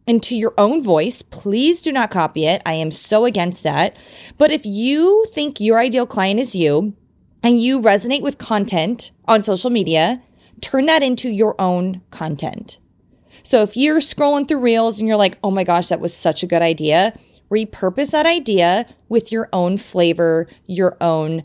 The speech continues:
voice. And then that will resonate with your ideal client, right? So another way you can think about it is, do you have an ideal client already? Do you have a current customer or client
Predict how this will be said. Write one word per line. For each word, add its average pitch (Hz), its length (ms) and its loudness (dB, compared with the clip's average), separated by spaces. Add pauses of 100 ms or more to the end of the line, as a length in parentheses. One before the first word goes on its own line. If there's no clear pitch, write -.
(240)
voice. - 720 -4 (720)
And 180 240 4
then 160 380 0 (220)
that 190 520 0
will 208 180 0
resonate 180 480 -2
with 220 200 -8
your 427 180 0
ideal 175 280 -2
client, - 440 -12 (640)
right? 180 520 0 (240)
So 220 460 2 (180)
another 285 320 4
way 220 120 2
you 165 80 -2
can 165 160 -8
think 165 180 -8
about 151 240 -4
it 254 300 -2
is, 180 300 0
do 214 200 -4
you 285 200 2
have 330 260 0
an 330 80 -2
ideal 226 320 0
client 180 500 -4
already? 160 540 0 (160)
Do - 80 -6
you 190 80 2
have 175 80 -4
a - 20 -20
current - 320 -6
customer 220 480 -2
or - 120 -6
client 175 500 -2